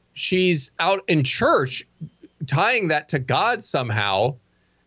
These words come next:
And, uh, yeah, so she doesn't deny it, which is a massive red flag there, right? She,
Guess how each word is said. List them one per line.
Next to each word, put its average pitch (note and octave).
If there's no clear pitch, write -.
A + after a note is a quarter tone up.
And, C#3+
uh, C3
yeah, C3
so C#3+
she -
doesn't -
deny C#3
it, G2+
which B2+
is C3+
a D#3
massive D3
red A#2+
flag A#2
there, F#2
right? A#2
She, C#3